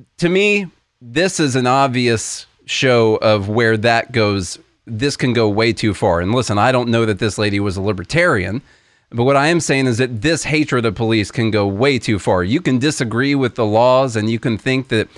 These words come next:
they use tactics that they shouldn't be able to use sometimes, but this guy was writing a ticket for something that was illegal. She repeatedly call, called him a murderer,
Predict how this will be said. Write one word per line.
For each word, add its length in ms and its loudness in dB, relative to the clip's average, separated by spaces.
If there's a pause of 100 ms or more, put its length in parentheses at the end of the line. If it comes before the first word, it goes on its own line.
(220)
they 140 -2
use 420 2
tactics 580 -2
that 140 -2
they 100 0
shouldn't 300 -2
be 80 0
able 140 -2
to 80 -2
use 240 -2
sometimes, 540 -2 (300)
but 140 -4
this 220 0
guy 380 2 (400)
was 500 2 (120)
writing 400 2
a 60 0
ticket 460 -2
for 140 -2
something 360 -2
that 80 0
was 140 -4
illegal. 420 0
She 160 -2
repeatedly 520 -2
call, 340 0 (120)
called 260 0
him 140 2
a 40 2
murderer, 500 2